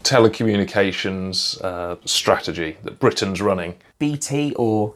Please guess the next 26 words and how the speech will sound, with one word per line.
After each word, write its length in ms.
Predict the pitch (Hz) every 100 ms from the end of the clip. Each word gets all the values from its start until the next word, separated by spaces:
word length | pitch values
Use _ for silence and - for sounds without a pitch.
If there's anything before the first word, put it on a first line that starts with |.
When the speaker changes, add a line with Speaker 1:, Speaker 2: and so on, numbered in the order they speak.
| _
Speaker 2:
G 280 | - 165 151
T 340 | - 139 104
for 180 | 98 117
Speaker 1:
G- 60 | 107
Speaker 2:
galactic. 680 | 135 139 - - - - -
Speaker 1:
Galactic 640 | 120 110 117 113 - 113 -
Telecom, 580 | - 95 90 - 82 -
imagine 420 | 98 92 76 85
that. 200 | 80 143 -
All 280 | - 139 135
the, 140 | 120
all 280 | 110 127 123
the, 260 | 113 110 104
uh, 140 | 101
efficiency 720 | - - 160 - 113 95 - 92
of 180 | 87
B 220 | - 92 90
T 420 | - 82 78 -
done 200 | 104 92
on 140 | 87 92
a 60 |
galactic 680 | 101 107 98 80 - 107 -
basis. 640 | 113 92 92 104 - - -
Speaker 2:
<laughs> 140 | -
Oh, 100 | - -
God. 260 | - 101 104